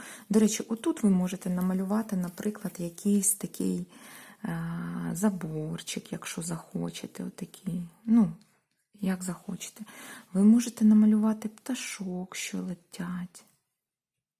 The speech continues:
А чому би і ні, да? Це ж осінь, і тут. Якісь такі. І тут в нас від будиночка йдуть такі гарні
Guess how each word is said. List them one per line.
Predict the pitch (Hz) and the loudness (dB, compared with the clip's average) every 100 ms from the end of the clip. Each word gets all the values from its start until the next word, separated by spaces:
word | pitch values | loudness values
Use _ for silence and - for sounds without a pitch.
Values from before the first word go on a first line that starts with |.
| _ _ _ _ | _ _ _ _
А | 208 | _
чому | - 190 185 | -8 -4 -4
би | 185 180 | -4 -4
і | |
ні, | 175 165 170 175 180 - - 196 | -4 -4 -4 -4 -6 -10 -12 -4
да? | 226 254 - | -4 -4 -12
Це | - | -10
ж | - - | -10 -6
осінь, | 190 202 214 - 196 185 _ _ | -4 -4 -6 -6 -6 -6 _ _
і | _ _ - | _ _ -12
тут. | 160 165 190 - _ _ _ _ _ _ _ _ _ _ _ _ _ _ _ _ _ _ - | -10 -8 -10 -16 _ _ _ _ _ _ _ _ _ _ _ _ _ _ _ _ _ _ -10
Якісь | 175 - - - | -10 -10 -10 -10
такі. | - 180 - - - - - - _ _ _ _ - - - - _ _ _ _ _ _ _ _ _ _ - | -10 -16 -12 -12 -14 -20 -20 -20 _ _ _ _ -20 -20 -20 -20 _ _ _ _ _ _ _ _ _ _ -14
І | 311 | -12
тут | 269 226 | -8 -4
в | 190 | 0
нас | 180 190 - | 0 0 -2
від | 180 175 | -4 -6
будиночка | 180 175 190 226 247 220 - 175 | -6 -6 2 2 2 0 -6 -6
йдуть | 175 175 208 - - _ _ _ | -6 -4 -6 -6 -12 _ _ _
такі | 202 - 185 | -20 -10 -10
гарні | - 196 233 262 240 220 214 | -6 -2 -2 2 4 6 4